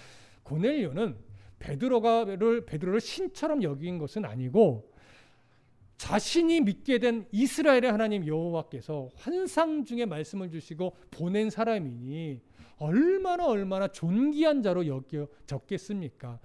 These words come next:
그래서 그 기다림과 그 존귀하게 여기는 마음이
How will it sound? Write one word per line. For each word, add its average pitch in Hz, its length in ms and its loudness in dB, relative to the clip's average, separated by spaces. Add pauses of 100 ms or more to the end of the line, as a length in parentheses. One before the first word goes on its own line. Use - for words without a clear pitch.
(160)
그래서 220 120 -4
그 294 380 4 (260)
기다림과 156 800 4 (200)
그 - 180 0
존귀하게 277 840 4
여기는 170 560 -2
마음이 165 640 0